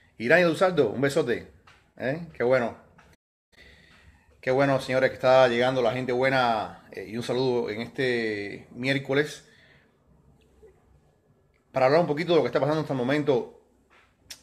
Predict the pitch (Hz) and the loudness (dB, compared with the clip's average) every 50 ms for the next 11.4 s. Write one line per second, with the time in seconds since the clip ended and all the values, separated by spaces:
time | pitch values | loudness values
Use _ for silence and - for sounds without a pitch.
0 | _ _ - 120 117 127 175 180 180 147 143 - - - 98 104 104 113 123 127 | _ _ -4 -2 0 2 0 0 0 -2 -6 -6 -8 -12 -10 -8 -6 -4 -4 -4
1 | 123 113 101 95 95 - - _ _ _ - - 101 98 90 95 95 - - - | -4 -6 -8 -10 -14 -18 -20 _ _ _ -18 -14 -12 -12 -10 -12 -12 -14 -18 -20
2 | - - - 117 117 - 131 117 117 135 135 131 135 127 110 110 123 120 113 110 | -18 -12 -10 -8 -6 -6 -6 -6 -4 -4 -4 -4 -4 -4 -2 -2 -2 -2 -2 -4
3 | 131 131 - 113 - - - 165 185 190 180 - - - - _ _ _ _ _ | -6 -4 -4 -6 -6 -2 0 2 2 2 0 -6 -12 -20 -20 _ _ _ _ _
4 | _ _ _ - - 117 113 113 113 107 107 104 - - - _ _ - 127 127 | _ _ _ -10 -8 -6 -4 -4 -2 -2 -4 -4 -6 -12 -18 _ _ -6 -4 -4
5 | 127 120 - - 165 165 165 190 - - - - _ _ _ _ _ _ _ _ | -6 -4 2 6 6 6 6 6 2 -12 -18 -20 _ _ _ _ _ _ _ _
6 | _ _ - 120 120 117 135 143 147 143 139 131 123 120 113 110 107 104 98 90 | _ _ -10 -8 -4 0 2 2 4 4 2 2 2 2 2 2 0 -2 -6 -10
7 | - 101 101 98 98 98 95 - - 117 123 135 143 156 139 120 - - 147 147 | -10 -8 -8 -8 -8 -8 -8 -6 -4 -2 0 0 0 2 0 -2 -2 -2 -2 -2
8 | 139 135 - - 117 123 139 135 139 143 127 - - 110 117 117 - 143 131 127 | -2 -2 -2 -2 -2 -2 -2 0 0 0 0 2 0 -2 -4 -2 0 0 2 2
9 | 120 - - - - - _ _ _ _ _ _ _ _ _ _ _ - 117 113 | 2 0 -4 -8 -20 -20 _ _ _ _ _ _ _ _ _ _ _ -12 -8 -4
10 | 110 120 117 110 - - 170 170 147 139 - 131 131 135 156 117 110 107 110 131 | -2 -2 -2 0 0 0 0 0 0 -2 0 2 2 2 2 0 0 0 4 6
11 | 147 143 135 143 170 - - _ | 6 6 4 2 -2 -8 -14 _